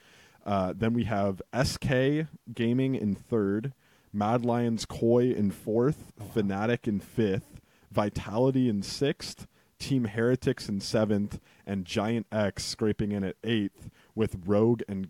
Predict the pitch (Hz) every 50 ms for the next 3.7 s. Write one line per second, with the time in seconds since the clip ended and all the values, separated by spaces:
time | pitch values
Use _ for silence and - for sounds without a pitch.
0 | - _ - - - - 110 110 107 104 95 92 90 87 - - 92 87 82 -
1 | 90 - 107 98 98 - - 98 98 98 104 - - 98 90 87 90 87 85 80
2 | 80 - - 98 87 80 67 64 - - - - - - - - - - - _
3 | _ - 104 104 101 95 95 90 87 90 90 90 82